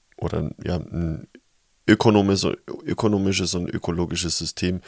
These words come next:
ähm, überhaupt entwickelt. Weil wenn, ähm,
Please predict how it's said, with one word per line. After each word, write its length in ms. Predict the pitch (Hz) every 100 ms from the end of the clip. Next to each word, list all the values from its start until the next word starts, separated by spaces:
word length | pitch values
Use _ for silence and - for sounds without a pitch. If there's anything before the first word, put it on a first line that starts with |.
| - - - - - -
ähm, 280 | 85 85 - _
überhaupt 380 | 95 90 90 -
entwickelt. 600 | 85 - - 85 78 -
Weil 280 | 87 85 85
wenn, 400 | 87 87 90 87 - - - - _ _
ähm, 360 | - 85 85 85